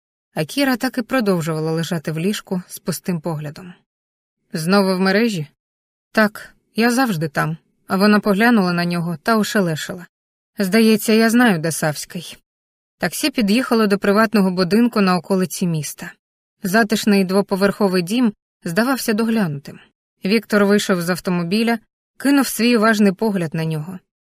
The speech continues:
Щось підказувало йому, це пастка. Аж надто легко Кіра знайшла Юрія. Чоловік замовив поїздку через інтернет. Це виглядало як приманка.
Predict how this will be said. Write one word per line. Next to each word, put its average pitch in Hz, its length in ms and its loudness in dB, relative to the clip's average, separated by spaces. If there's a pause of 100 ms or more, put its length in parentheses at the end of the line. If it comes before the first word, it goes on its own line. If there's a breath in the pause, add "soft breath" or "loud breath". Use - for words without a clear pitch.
(160)
Щось - 380 -6
підказувало 156 720 -4
йому, 160 380 -10
це - 200 -6
пастка. - 600 -8 (560)
Аж 180 180 0
надто 269 380 0
легко 254 420 -2
Кіра 185 300 -2
знайшла 180 380 -4
Юрія. 170 500 -6 (520)
Чоловік 247 420 0
замовив 226 460 2
поїздку 208 600 -2
через 226 360 -2
інтернет. 208 760 -2 (420)
Це 262 280 0
виглядало 226 480 2
як 220 220 2
приманка. 196 640 -2